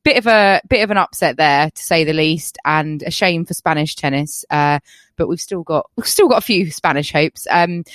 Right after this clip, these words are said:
but let's have a look at, uh, day three proper, because, um, we also had a couple of guys making a bit of a name for themselves. Uh, names that are normally associated, I guess, with the Challenger Tour, to be quite honest with you, 'cause we had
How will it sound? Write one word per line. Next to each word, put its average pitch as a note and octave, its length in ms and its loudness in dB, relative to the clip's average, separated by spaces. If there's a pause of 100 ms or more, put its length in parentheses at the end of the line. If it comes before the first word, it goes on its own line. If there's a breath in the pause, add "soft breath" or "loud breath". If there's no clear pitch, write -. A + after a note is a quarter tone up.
but B3+ 100 -4
let's C#4+ 220 2
have D#4 140 2
a - 20 4
look C4+ 380 2
at, - 360 -2 (220)
uh, F3 160 2
day G#3 240 2
three F3+ 220 -4
proper, C#3+ 560 -6
because, D#3 560 -6 (400 loud breath)
um, D#3+ 500 0 (140)
we A3 180 0
also B3 240 0
had G#3+ 240 0
a F#3+ 80 -2
couple A#3 260 -4
of F#3 60 -6
guys E3 560 2 (300 soft breath)
making A#3+ 320 2
a - 20 -6
bit G3+ 140 -4
of - 20 -8
a F#3+ 60 4
name F#3 460 0
for - 120 -10
themselves. F#3+ 640 0
Uh, E3+ 380 2 (380)
names F#4+ 420 2
that E4 200 4
are C#4+ 80 2
normally C#4+ 720 -2 (400 soft breath)
associated, B3 560 0
I G#3+ 60 2
guess, A3 240 0
with G#3+ 100 -4
the F3+ 60 -4
Challenger G#3+ 480 0
Tour, C#3+ 320 -6
to - 100 -18
be D#3+ 80 -6
quite E3+ 220 2
honest C#3+ 260 -4
with C3+ 140 -4
you, B2 200 0
'cause - 240 -2
we G3 120 -2
had G3+ 200 0